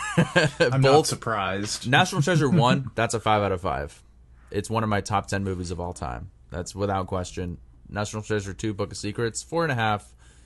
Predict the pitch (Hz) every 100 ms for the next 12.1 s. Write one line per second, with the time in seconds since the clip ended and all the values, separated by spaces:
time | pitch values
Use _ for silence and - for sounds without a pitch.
0 | - - 113 104 - 113 120 135 131 127
1 | - 110 107 107 107 - - - - -
2 | - 104 107 110 107 - 117 113 110 117
3 | 98 104 101 107 - 90 95 107 110 120
4 | 123 123 - 95 92 92 92 - - -
5 | - - 98 98 95 104 95 95 92 95
6 | 90 - 90 87 - 95 87 85 80 85
7 | 85 87 73 60 - - - - - -
8 | - - - - 101 - 104 - 104 110
9 | 101 85 98 - 92 85 78 69 64 -
10 | 95 98 95 90 98 - 101 98 92 -
11 | 95 - 87 92 85 85 85 - 65 55